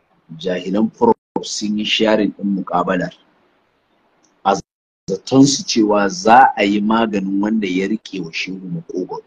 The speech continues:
ya riƙe wa mabiya shehu maƙogwaro, za a yi maganin Alkanawi. Jahilan prof. Wannan mai karyayyen haƙorin mara tarbiyya, mahaukaci na Bauchi.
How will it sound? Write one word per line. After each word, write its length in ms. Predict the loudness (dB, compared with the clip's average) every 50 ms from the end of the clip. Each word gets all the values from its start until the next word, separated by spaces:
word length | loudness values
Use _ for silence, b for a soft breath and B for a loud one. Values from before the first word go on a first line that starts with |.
| _ _ _ _ _ _ _ -4
ya 160 | 0 2 2
riƙe 300 | 2 0 -2 -6 -6 -6 -4
wa 60 | -4
mabiya 440 | -4 -4 -4 -2 0 0 0 0 0 -2 _ _ -8
shehu 260 | -8 -4 -2 -2 -2 -2 -2
maƙogwaro, 540 | -8 -12 -14 -10 -6 -6 -4 -4 -4 -8 -8 _ _ _
za 280 | -4 0 2 2 2 2
a 40 | 0
yi 60 | -4 -2
maganin 460 | 0 0 -2 -2 -2 -4 -6 -6 -8 -12
Alkanawi. 440 | -16 -16 _ -14 -12 -10 -10 -12 -12 _ _ _ _ _ _ _ _ _ -16 -4
Jahilan 580 | 0 0 2 2 0 0 0 0 0 0 -2 0
prof. 260 | 4 4 4 4 2 -6 _ _ _ _ _ _ _ _ _ _ _ _ _ _ _ _ _ _ _ _ _ _ _ _ _ _ -6
Wannan 340 | -4 0 2 4 6 6 6
mai 140 | 6 6 4
karyayyen 680 | 2 -4 -6 -4 -2 -2 -2 -2 -2 _ -2 -2 -2 -2
haƙorin 500 | -4 -4 0 4 6 6 6 6 2 -2 _ _ -6
mara 240 | -2 0 0 0 -2
tarbiyya, 640 | -4 -8 -10 -10 -8 -6 -6 -4 -2 -2 -2 -4 -6 _ 0
mahaukaci 760 | 2 2 4 4 2 0 -2 -8 -10 _ -6 -6 -6 -8 -16 _ _ _ _ _ _ _ _ _ _ _ _ _ _ _ _ _ _ _ _ _ _ _ _ _ _ _ _ _ _ _ _ _ -6
na 260 | -2 0 2 2 4
Bauchi. 520 | 4 4 2 2 0 -2 -4 -4 -4 -8